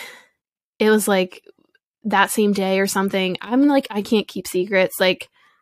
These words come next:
about exciting news. I mean, I do if I have to, but I don't like to. So <laughs> it was, like, the same day we called my mom and, um, we told my mom by playing,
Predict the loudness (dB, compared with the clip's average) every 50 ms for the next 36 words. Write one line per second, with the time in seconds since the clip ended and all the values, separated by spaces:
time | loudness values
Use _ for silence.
0 | _ _ 0 4 4 4 4 4 0 0 2 4 4 4 4 2 0 0 0 0
1 | 0 0 0 0 2 4 4 6 4 4 2 0 -4 _ _ -8 0 4 6 6
2 | 6 6 4 2 2 2 0 0 0 -2 -2 -2 -2 0 0 -2 -4 -4 -8 _
3 | -20 -20 -20 -12 -2 0 2 2 2 0 0 0 0 -2 -2 -2 -2 0 2 2
4 | 2 0 0 0 2 2 0 -2 -6 -6 -4 -4 -4 -4 -4 -6 -8 -4 -4 -4
5 | -4 -2 -2 -4 -2 -2 0 0 2 2 0 0 0 2 2 2 4 2 0 0
6 | 0 0 0 0 -2 -2 -2 -2 -4 -6 _ _ -20 -20 -20 _ _ _ _ _
7 | _ _ _ _ 0 2 2 2 2 2 0 0 -2 -2 -4 -6 -8 -8 -10 -12
8 | _ _ _ _ _ _ _ _ _ _ _ -2 0 0 0 0 0 2 2 2
9 | 2 4 4 4 4 4 4 2 2 4 4 2 2 0 -2 -2 -4 -6 _ -8
10 | -4 -2 -2 0 0 0 0 -2 -2 -4 -6